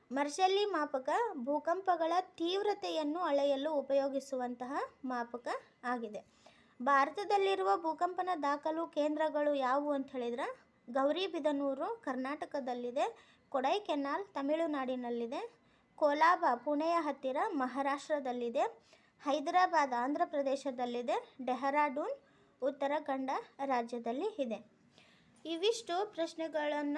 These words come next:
ನಾವು, ಆ, ಈವರೆಗೆ ನೋಡಿದ್ವಿ. ಮುಂದಿನ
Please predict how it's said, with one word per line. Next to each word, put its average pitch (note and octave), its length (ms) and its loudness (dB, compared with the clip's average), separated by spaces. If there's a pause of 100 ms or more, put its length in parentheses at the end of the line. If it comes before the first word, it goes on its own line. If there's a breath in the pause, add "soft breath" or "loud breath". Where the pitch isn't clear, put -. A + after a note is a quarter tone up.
(100)
ನಾವು, D4+ 380 -2
ಆ, C#4 320 -2
ಈವರೆಗೆ C#4+ 500 -4
ನೋಡಿದ್ವಿ. C4+ 580 -6
ಮುಂದಿನ D#4 360 -6